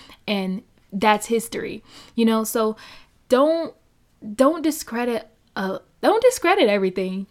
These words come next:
you know? God, God does speak, and he will speak, and he even uses,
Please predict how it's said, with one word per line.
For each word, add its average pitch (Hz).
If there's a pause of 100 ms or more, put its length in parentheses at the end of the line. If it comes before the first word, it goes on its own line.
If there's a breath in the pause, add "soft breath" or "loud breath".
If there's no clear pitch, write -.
you 254
know? 285
God, 311 (180)
God 220
does 240
speak, 220
and 214
he 233
will 226
speak, 214
and 208 (320 loud breath)
he 240
even 247
uses, 220